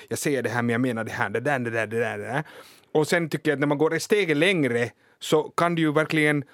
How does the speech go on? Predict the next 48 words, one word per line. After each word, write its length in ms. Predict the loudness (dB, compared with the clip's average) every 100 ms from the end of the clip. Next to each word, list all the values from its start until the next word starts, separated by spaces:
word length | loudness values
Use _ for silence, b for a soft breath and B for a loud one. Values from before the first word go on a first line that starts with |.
| b b _
uppleva 520 | -2 0 2 2 2 0
saker, 520 | 0 -2 -2 -4 -4
alltså 260 | -4 -2 -4 -8 _ -20 _ 0
på 260 | 0 0 -14 _ -8
två 200 | 0 0
sätt 240 | 0 -4 -2
på 100 | -2
en 140 | 2
gång. 260 | 2 2 0
Eller, 120 | 2
alltså 160 | 0 0
det, 180 | -2
det 100 | 0
är 120 | -2 0
komplicerat 760 | 0 2 0 0 -2 -4 -2
och 60 | 0
där 120 | 0
tycker 180 | 0 -2
jag 60 |
man 100 | -2
kommer 180 | -2 0
in 120 | 0
i 60 | 0
konsten. 380 | 0 0 0 0
Och 60 | 0
jag, 60 | B B B
jag 100 | -4
tycker 180 | -2 -4
just 140 | -2
att 180 | -6 -6 b b b b
ironi 420 | -2 0 2 2
ofta 320 | 0 0 -2
är 40 | 0
så 240 | 0 -2 b b b
tråkigt, 500 | 0 2 2 0 -2
för 100 | 0
någon 200 | 2 2
gång, 280 | 2 0 -2
det 60 | 0
görs 340 | 4 4 2
ju 40 | 0
mycket 280 | 0 0
ironisk 520 | -2 0 0 0 -2 0
konst 400 | 0 0 -6 -6
också, 360 | -6 -6 -8 -6
eller 240 | -4 -6
då 160 | -6 -8 _
som 280 | -10 -10